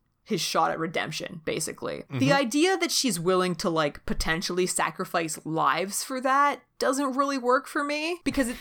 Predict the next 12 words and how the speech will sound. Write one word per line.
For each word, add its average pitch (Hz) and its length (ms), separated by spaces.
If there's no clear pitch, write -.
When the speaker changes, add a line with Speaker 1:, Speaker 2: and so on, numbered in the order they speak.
Speaker 1:
it's, - 160
you 302 120
know, 175 300
it's, - 220
Spike - 280
has 285 160
literally 247 480
been 214 260
shown 190 640
to 220 140
be 175 500
controllable 170 1400